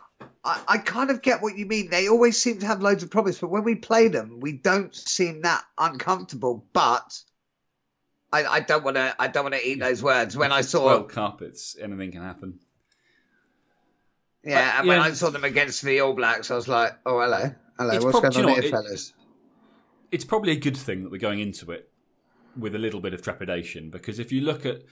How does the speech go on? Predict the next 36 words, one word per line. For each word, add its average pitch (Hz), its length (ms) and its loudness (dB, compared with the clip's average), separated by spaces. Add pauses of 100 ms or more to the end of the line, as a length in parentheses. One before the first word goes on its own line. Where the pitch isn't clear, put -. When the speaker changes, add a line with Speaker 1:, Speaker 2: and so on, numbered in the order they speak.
(140)
Speaker 2:
you 110 80 -8
know, 95 40 -6
historically, 104 800 -6 (420)
um, 87 580 -8 (120)
teams 107 300 -4
like 101 180 -6
New 101 160 -8
Zealand, 90 560 -6
best 110 300 -4
in 90 60 -8
the 85 80 -8
world, 87 400 -6 (440)
going 113 220 -2
into 90 200 -8
World 87 280 -6
Cups - 520 -10 (300)
with, 92 480 -8 (380)
you 92 100 -10
know, 87 240 -8
a, 101 240 -10
a 95 40 -12
Japan 110 580 -2
that 98 100 -6 (240)
back 98 200 -4
then 95 360 -8 (360)
offered 98 280 -10
nothing, 90 460 -8 (180)
you 104 80 -12
know, 90 260 -8
possibly 98 380 -10
even 92 160 -10
another 95 280 -8
team 90 280 -8
similar, 92 380 -8
you 95 120 -10
know, 92 180 -10